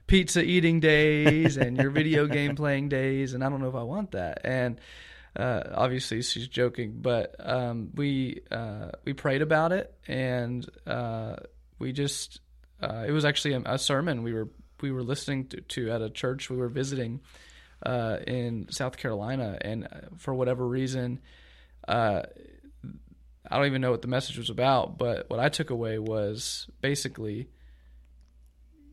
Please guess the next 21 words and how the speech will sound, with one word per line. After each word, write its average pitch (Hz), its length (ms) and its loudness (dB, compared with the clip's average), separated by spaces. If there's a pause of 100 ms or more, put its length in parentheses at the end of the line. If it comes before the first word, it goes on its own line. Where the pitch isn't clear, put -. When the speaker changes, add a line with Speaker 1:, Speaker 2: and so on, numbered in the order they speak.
(460)
Speaker 1:
"Keegan, 131 560 -2
you 135 340 -2
don't 131 260 2
get 131 320 -4
to 120 120 -4
t-, 135 60 -12 (480)
tell 139 280 0
me 120 220 -2
what 113 200 -2
you're 113 160 -4
gonna 104 220 -4
do. 104 400 -4
Speaker 2:
Mm-hmm. 113 340 -4
Speaker 1:
I 143 240 6
tell 123 240 -2
you 143 160 -2
what - 160 -4
you're - 100 -4
gonna - 200 -4
do." - 240 -6 (260)
Speaker 2:
Right. 202 280 -4